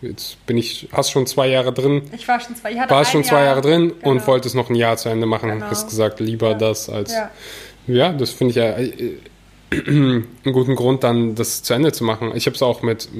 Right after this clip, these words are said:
Speaker 1: mit Mari, sie studiert Psychologie.
Speaker 2: Ja, ja,
Speaker 1: "Ich
Speaker 2: ja.
Speaker 1: willst du als Psychologin irgendwann arbeiten?" Sie, "Nee,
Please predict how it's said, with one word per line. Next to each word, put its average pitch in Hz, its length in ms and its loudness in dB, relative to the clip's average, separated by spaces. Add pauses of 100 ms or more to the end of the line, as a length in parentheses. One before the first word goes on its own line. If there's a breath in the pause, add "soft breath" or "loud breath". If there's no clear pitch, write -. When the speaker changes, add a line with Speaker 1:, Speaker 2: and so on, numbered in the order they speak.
(120)
Speaker 1:
mit 120 200 0
Mari, 127 260 2
sie 113 140 -4
studiert 120 360 -2
Psychologie. 117 460 -2
Speaker 2:
Ja, 226 80 2
ja, 220 80 -4 (300)
Speaker 1:
"Ich - 80 -14
Speaker 2:
ja. 240 100 -8
Speaker 1:
willst 131 140 -4
du 127 40 2
als 117 120 -2
Psychologin 147 680 0
irgendwann 139 280 0
arbeiten?" 131 480 0
Sie, 101 160 -10
"Nee, 120 340 0